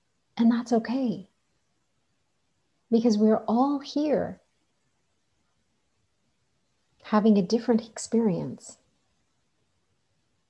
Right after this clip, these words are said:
Yes, we are all connected. But we're having this human experience. We need to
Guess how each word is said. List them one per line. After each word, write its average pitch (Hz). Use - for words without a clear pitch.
Yes, 202
we 220
are 202
all 190
connected. -
But 202
we're 196
having 220
this 185
human 226
experience. 208
We 190
need 185
to 196